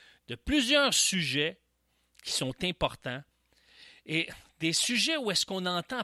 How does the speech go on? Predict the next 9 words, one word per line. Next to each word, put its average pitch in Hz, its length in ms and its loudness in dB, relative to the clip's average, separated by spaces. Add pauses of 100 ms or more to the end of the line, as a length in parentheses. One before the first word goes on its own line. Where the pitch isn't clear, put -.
(100)
presque 269 500 -2
pas 240 180 0
de 147 120 -4
chrétiens - 520 -6
se - 140 -4
prononcer 131 600 -4
sur - 180 -6
ces 120 160 -4
questions 131 640 -8